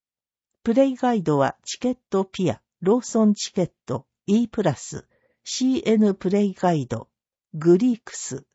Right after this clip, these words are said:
です。問い合わせ、竹丸ホール。電話、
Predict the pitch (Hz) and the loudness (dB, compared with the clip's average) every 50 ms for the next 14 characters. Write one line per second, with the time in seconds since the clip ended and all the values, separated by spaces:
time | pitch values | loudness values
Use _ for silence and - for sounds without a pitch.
0 | _ _ - 170 151 - - - - - _ _ _ _ _ _ _ _ _ _ | _ _ -8 -8 -8 -8 -8 -16 -20 -20 _ _ _ _ _ _ _ _ _ _
1 | _ _ _ _ _ _ _ _ _ _ _ - 233 226 226 226 220 208 202 190 | _ _ _ _ _ _ _ _ _ _ _ -4 -2 -2 0 0 0 0 0 0
2 | 180 - - 165 147 - _ _ _ - 180 165 - - 220 214 208 208 196 180 | -2 -2 -4 -4 -4 -4 _ _ _ -4 -4 -4 0 0 2 4 2 2 2 0
3 | - - 165 160 147 113 120 113 - _ _ _ _ _ _ _ _ _ _ _ | -2 0 0 0 0 0 -2 -6 -12 _ _ _ _ _ _ _ _ _ _ _
4 | _ _ _ _ _ _ _ - 196 196 190 190 180 170 160 - - | _ _ _ _ _ _ _ 0 0 2 2 2 0 0 -2 -2 -4